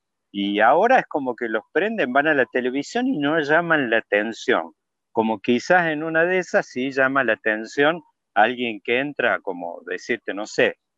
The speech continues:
Tetaz, la otra vez que va al programa de Mir, te saca una pistola que tira billetes y cosas de ese tipo que yo me imagino.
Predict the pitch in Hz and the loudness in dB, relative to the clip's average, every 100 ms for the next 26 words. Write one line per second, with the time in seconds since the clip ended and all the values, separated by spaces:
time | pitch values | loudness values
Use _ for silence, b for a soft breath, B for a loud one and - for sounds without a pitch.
0 | _ 101 101 - 147 123 104 110 107 107 | _ -4 0 2 2 2 -4 -6 -6 -4
1 | 139 - 101 101 104 101 101 113 113 101 | -4 -6 -6 -6 -6 -6 -2 0 -2 -6
2 | 104 139 160 - 104 - 110 120 110 98 | -6 -6 -6 -8 -4 -2 -2 -2 -4 -4
3 | - 92 - 127 117 90 - 110 107 92 | -4 -10 -2 0 0 -2 -4 -2 0 0
4 | 90 101 151 127 - 104 - _ _ - | -4 0 2 2 -2 -6 -6 _ _ -14
5 | 90 - 143 151 117 139 - 151 - 170 | -4 0 0 0 0 -2 -4 -6 -4 -2
6 | 160 107 98 113 135 113 110 120 165 127 | -2 -2 -2 -2 -2 -2 -2 0 0 0
7 | 92 | -2